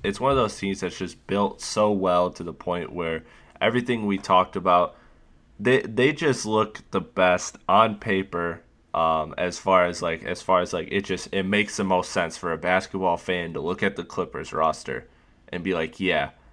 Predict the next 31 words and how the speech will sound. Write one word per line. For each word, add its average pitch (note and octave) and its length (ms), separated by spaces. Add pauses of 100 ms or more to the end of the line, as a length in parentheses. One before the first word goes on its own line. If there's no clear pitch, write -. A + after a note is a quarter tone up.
(120)
this G2+ 200
is G2+ 140
a G#2 80
team F2+ 440
that E2 260
can, D#2+ 340 (140)
uh, C2+ 320 (100)
this F#2+ 220
is F#2 100
a F#2+ 80
team E2 340
that D2+ 180
should, - 340
that D#2+ 160
should E2 320 (320)
be E2+ 260
a D#2 140
title D#2 360
favorite." D2 560 (460)
Uh, B1 220 (180)
but F#2+ 140
yeah, A2 160
watching F#2+ 400
the G2 80
film F#2 540
and E2+ 280
watching F2 360
these F2 180
guys F2 340
play E2+ 300
together, E2 680